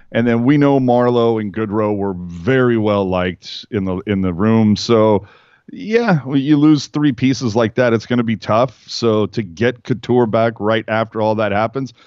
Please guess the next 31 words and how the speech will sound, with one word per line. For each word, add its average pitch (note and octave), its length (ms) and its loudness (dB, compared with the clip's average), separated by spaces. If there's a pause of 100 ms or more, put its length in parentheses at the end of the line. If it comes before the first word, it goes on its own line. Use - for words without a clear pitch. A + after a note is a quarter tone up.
(280)
uh, B2+ 180 -2 (220)
that's, - 460 -10 (100)
you D#3 140 -10
know, G#2+ 240 -4
solid C#3 400 0
move A#2+ 260 2
by A#2+ 160 0
the G#2 100 -6
captain. A#2 480 -4
I, G#2 280 -8 (160)
I'm A2+ 160 -2
just A#2 240 -2 (100)
hope-, B2 360 -2
you A#2+ 120 -2
know, G2+ 140 0
he, A2+ 260 2
obviously E3 520 -2
he D#3+ 80 -2
was D3 160 -2
cleared, A#2+ 540 -2 (1040)
but, A#2 260 -2 (180)
you B2 160 -2
know, F#2 320 -4 (160)
don't A#2+ 400 2
rush A2+ 360 2
back G#2 360 -2
when G2 560 -6 (440)
playoffs G2 480 0
are G2+ 80 -2
not F#2+ 280 -4 (100)
even F2+ 420 -4